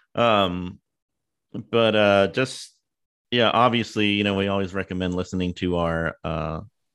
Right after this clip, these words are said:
to our featured record. And, and, uh, I, you know, I, of course, I encourage you to, to give this one a chance. I, I know there are people out there that, uh, that, like you said,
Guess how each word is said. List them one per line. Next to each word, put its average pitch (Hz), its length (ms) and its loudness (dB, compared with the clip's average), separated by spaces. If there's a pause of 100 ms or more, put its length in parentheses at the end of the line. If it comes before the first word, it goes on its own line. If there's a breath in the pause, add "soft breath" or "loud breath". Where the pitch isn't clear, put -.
(260)
to 95 240 -4
our 87 120 -2
featured 90 640 -4 (640)
record. 101 480 0
And, 90 380 0 (320)
and, 101 420 0
uh, 92 360 0 (180)
I, 110 180 -4
you 185 120 -2
know, 151 140 2
I, 139 220 2 (160)
of 50 140 -12 (160)
course, 175 240 2
I 113 80 2
encourage 101 340 -2
you 98 160 -4
to, 92 320 -2
to 98 140 -8
give 95 180 0
this 95 180 -6
one 95 140 -4
a 90 40 -8
chance. 95 420 -2
I, 92 160 -2
I 101 100 -2
know 104 560 0 (140)
there 98 580 -2
are 92 320 -4
people 113 300 -6
out 92 160 -4
there 92 260 -4
that, 87 220 -6 (200)
uh, 90 180 -4
that, 101 180 -2 (500)
like 135 220 -6
you 147 60 -4
said, 104 360 -2